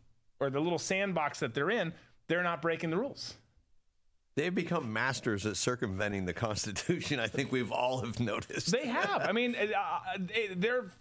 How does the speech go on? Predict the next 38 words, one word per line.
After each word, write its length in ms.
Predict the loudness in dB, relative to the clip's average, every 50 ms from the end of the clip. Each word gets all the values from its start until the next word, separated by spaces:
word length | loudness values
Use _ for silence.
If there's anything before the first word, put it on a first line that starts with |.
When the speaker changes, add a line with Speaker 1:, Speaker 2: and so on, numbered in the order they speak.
| -20 -2 0
Speaker 1:
they're 200 | 2 2 2 0
freaking 560 | -4 -8 -2 0 0 0 2 2 0 0 2
phenomenal. 540 | 0 0 2 2 0 2 2 2 0 0 2
They 200 | 2 0 0 2
literally 440 | 0 2 2 2 2 2 2 2 0
attack 640 | 0 0 0 0 2 2 2 0 -2 -8 -12 -12 -12 -18 -20 -20 _ _ _ -4
the 80 | -2
Constitution 920 | 0 2 2 2 2 0 0 -2 -2 0 2 2 2 2 2 0 0 2 2
like 200 | 0 0 0 0
the 100 | 0 2
agency 460 | 2 2 0 0 -2 -2 0 2 0
attacks 340 | 2 2 2 0 0 0 -4
a 40 | -2
problem 300 | 0 0 0 0 2 0
overseas. 680 | 0 0 0 0 0 0 0 -2 -2 -4 -6 -8 -8 -10 -16 -20 _ _ _ _ _ _ _ -20 -20 _ _ _ _ _ _ -2
And, 280 | 0 0 0 -2 -4 -2
and 180 | 0 0 2 2
they 100 | 0 0
do 280 | 2 2 2 2 4 2
a 80 | 2
phenomenal 720 | 0 -2 0 0 2 2 2 2 2 2 2 2 2 2
job. 380 | 2 0 0 0 0 -4 -8 -10 -6 -4
It 120 | -4 0 2
doesn't 260 | 0 0 0 -2 0
benefit 460 | 0 0 0 0 -2 0 0 0 2
us, 220 | 2 0 0 0
but 200 | 0 0 0 0
it, 120 | 0 0 0
they 140 | 0 0 0
do 280 | 2 0 0 2 2
a 40 | -2
phenomenal 560 | 0 -2 0 0 2 2 2 2 2 2 2
job. 280 | 2 2 0 0 0 0
Like, 180 | 0 -2 -2
credit 320 | -2 0 2 2 2 2 2
where 80 | 0
credit's 360 | 0 2 0 0 0 -2 -4 -2
due. 300 | 0 2 2 2 0